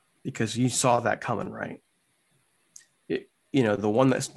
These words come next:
hurt me the most personally, because I just loved how this guy performed on the field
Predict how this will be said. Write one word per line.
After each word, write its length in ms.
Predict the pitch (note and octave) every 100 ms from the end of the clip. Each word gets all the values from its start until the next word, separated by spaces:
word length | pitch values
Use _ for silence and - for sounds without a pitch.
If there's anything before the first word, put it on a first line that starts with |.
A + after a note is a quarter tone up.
| - -
hurt 140 | -
me 60 | B2+
the 60 |
most 280 | A#2 A2+ -
personally, 600 | - D3+ C#3+ - - D3 - _ _ -
because 340 | C#3 B2 A#2
I 100 | G#2+
just 240 | A2+ A2
loved 240 | A2+ A#2+ A2
how 140 | A#2+
this 160 | A2 -
guy 160 | A2
performed 400 | A2 - - A2
on 60 | A2
the 60 | A#2
field 240 | - -